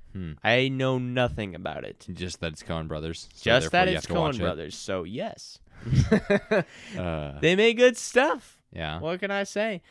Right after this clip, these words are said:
Speaker 2: Um, but apparently it's all shot in black and white. No, n-, none of that thing they did in Sin City where, like, one or two things
Speaker 1: No
Speaker 2: are actually
Speaker 1: color.
Speaker 2: colored. Uh,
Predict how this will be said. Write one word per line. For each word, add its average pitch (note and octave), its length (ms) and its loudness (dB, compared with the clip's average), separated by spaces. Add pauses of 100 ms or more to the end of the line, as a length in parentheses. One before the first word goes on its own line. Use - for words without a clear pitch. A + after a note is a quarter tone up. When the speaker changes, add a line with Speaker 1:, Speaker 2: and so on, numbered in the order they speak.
(220)
Speaker 2:
Um, D#3 640 4 (440)
but C#3+ 220 4
apparently A3+ 440 -2
it's A3+ 120 -4
all G#3 120 0
shot F#3+ 300 -2
in D#3 80 -8
black C#3+ 280 0
and A2 120 -4
white. G#2 300 0
No, G#2 120 0
n-, G#2+ 140 0 (220)
none D#3 460 4
of G#3 60 2
that G3 340 2
thing F3 260 0
they E3+ 120 2
did D#3 220 0
in C#3+ 80 -2
Sin D3+ 260 -2
City C#3 400 0
where, B2+ 160 4
like, A#2+ 140 2
one A2+ 200 0
or A2+ 80 0
two A2 200 -4
things G#2 460 -2
Speaker 1:
No G2+ 80 -2
Speaker 2:
are G2+ 100 0
actually F2+ 380 -2
Speaker 1:
color. F#2+ 400 -2
Speaker 2:
colored. G2 140 -16
Uh, G2+ 140 -2